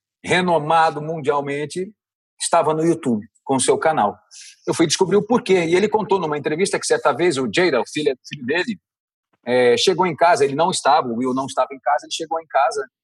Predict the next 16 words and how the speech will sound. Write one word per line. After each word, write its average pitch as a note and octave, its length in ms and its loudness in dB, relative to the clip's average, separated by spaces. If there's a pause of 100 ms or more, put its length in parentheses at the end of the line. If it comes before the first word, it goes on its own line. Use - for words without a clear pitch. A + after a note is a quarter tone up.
(140)
junto D#3 220 -4
com F3 80 -6
os D3+ 100 -2
amigos, D3 380 -2
era G2 160 0
uma B2 120 2
mansão G3 640 2
lá B2 280 2
em G#2 160 0
Beverly C3+ 400 2
Hills, D#3 160 2
sei - 80 2
lá B2+ 120 4
onde B2 120 -8
que - 80 0
era, D#3+ 300 4